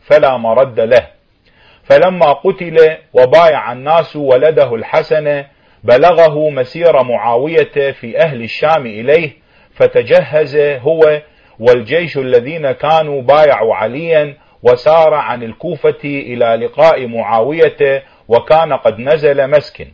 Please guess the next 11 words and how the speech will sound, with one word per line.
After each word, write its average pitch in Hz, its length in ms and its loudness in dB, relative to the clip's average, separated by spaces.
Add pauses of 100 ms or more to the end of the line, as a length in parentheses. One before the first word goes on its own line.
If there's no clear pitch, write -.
(680)
فوصل 147 500 4
الحسن 151 540 -2
إلى 120 300 -6
المدائن، 156 760 -2 (520)
وجعل 151 680 2
قيس 160 380 -2
بن 117 240 -2
عبادة 117 680 2
الأنصاري 147 920 0
على 131 420 0
مقدمته 131 1080 -6